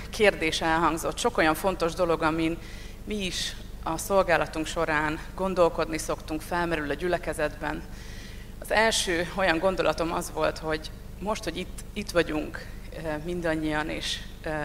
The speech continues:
előttünk van a népszámlálás, előttünk van rengeteg feladat, nektek a mai helyzetetekben,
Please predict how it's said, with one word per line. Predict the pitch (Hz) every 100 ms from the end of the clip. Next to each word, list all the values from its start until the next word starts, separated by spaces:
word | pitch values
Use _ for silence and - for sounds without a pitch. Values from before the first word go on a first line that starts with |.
| 160 -
előttünk | 160 156 - 156 156
van | -
a | 156
népszámlálás, | 170 170 - 151 156 151 160 160 160
előttünk | - 170 - 170
van | 156
rengeteg | 175 180 147 147 147
feladat, | - 143 165 208 - - - - - - - -
nektek | 190 196 - 156 -
a | 160 160 160 -
mai | 196 185 160
helyzetetekben, | 165 160 160 160 151 156 147 - 156 160